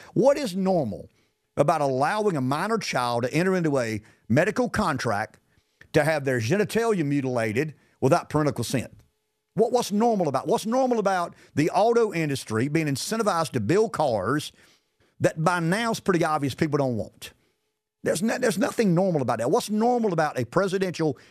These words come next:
candidate on a debate stage saying we're gonna emit zero carbon by the year twenty thirty-five? We're going to decarbonize the largest economy man has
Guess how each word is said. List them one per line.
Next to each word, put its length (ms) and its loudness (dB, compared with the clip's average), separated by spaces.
candidate 480 0
on 160 2
a 40 0
debate 280 0
stage 480 -4
saying 280 0
we're 80 4
gonna 180 2
emit 340 -2
zero 360 0
carbon 420 -4
by 120 4
the 80 0
year 120 2
twenty 260 0
thirty-five? 540 0
We're 80 0
going 140 2
to 80 0
decarbonize 1120 0
the 80 4
largest 540 0
economy 400 -2
man 320 0
has 120 -2